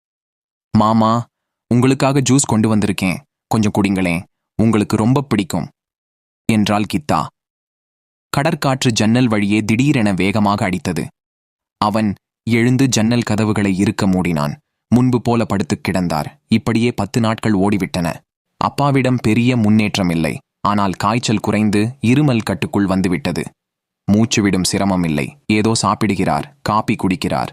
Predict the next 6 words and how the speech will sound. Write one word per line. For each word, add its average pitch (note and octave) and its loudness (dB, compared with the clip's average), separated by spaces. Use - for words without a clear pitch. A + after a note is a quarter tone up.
ஓரிரண்டு G#2+ 0
வார்த்தைகள் F#2 -2
பேசுகிறார், F2 -2
அவ்வளவுதான். F2+ -2
முகத்தில் G#2 0
சிரிப்பில்லை, E2+ -2